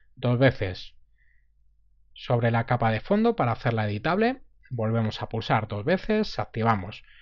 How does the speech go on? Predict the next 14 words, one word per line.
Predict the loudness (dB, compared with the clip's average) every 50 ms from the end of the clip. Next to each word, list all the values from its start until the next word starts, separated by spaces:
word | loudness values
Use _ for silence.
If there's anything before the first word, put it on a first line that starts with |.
| -20 -20 -20 -20
superposición | -20 -10 -6 -6 -4 -2 -2 -4 -2 -4 -6 -6 -6 -6 -4 0 0 0 0
de | 0 -2
motivo, | -4 -4 -2 0 2 4 4 4 2 0 -6 -16 -20 -20 -20 _ _ _ _ _ _ _
seleccionamos | -20 -14 -10 -6 -6 -4 -6 -6 -4 -2 0 0 0 0 -2 -4 -6 -10 -12 -14 -16 -16 -12 -8
la | -8 -8 -6
flechita, | -8 -8 -10 -4 -2 -2 0 2 0 0
pulsamos | 0 -2 -2 -2 0 -2 -2 -2 -4
en | -4 -4
el | -4 -2
motor | -2 -4 0 2 4 4 4 2 -4 -14 -20 _ _ _ _ _ _ _ _ _ _ _ _ _ _ _ _ _ -8
y | -4 -4
escogemos, | -4 -4 -4 -4 -2 0 2 2 2 2 0
por | -2 -2 -2 -2
ejemplo | 0 2 2 2 2 0 -2 -6 -8 -8